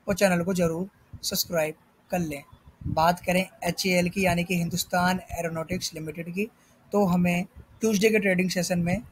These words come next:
साढ़े तीन परसेंट की गिरावट देखने को मिली। फिलहाल जो company के शेयर कारोबार कर रहे हैं, वो पाँच हज़ार तीन सौ बाईस रुपये अस्सी पैसे के लेवल पर कारोबार कर रहे हैं। फिलहाल जो आप अपनी स्क्रीन पर देख रहे हो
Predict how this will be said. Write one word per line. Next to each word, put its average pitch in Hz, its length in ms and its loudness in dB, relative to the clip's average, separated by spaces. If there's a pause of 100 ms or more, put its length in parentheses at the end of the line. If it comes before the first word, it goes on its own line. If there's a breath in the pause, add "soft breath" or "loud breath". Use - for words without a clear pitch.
(220)
साढ़े 190 260 4
तीन 202 180 0
परसेंट 190 280 -2
की 190 80 -2
गिरावट 175 340 4
देखने 170 240 -4
को 185 80 -4
मिली। 175 200 -2
फिलहाल 175 260 0
जो 175 100 0
company 185 340 0
के 190 120 -2
शेयर 208 240 2
कारोबार 196 340 6
कर 196 140 0
रहे 185 120 2
हैं, 208 120 -2 (340 soft breath)
वो 214 80 0
पाँच 202 320 2
हज़ार 190 220 2
तीन 190 180 -4
सौ 185 140 -4
बाईस 175 280 0
रुपये 180 280 -6
अस्सी 185 240 -2
पैसे 170 280 -4
के 180 120 -8
लेवल 160 240 -2
पर - 160 -8 (440 soft breath)
कारोबार 175 440 2 (420)
कर 202 140 4
रहे 165 300 0
हैं। 160 320 -2 (180)
फिलहाल 170 240 0
जो 180 140 2
आप 175 80 0
अपनी 180 220 -2
स्क्रीन 185 320 -2
पर 185 120 0
देख 208 260 2
रहे 214 140 4
हो 220 180 0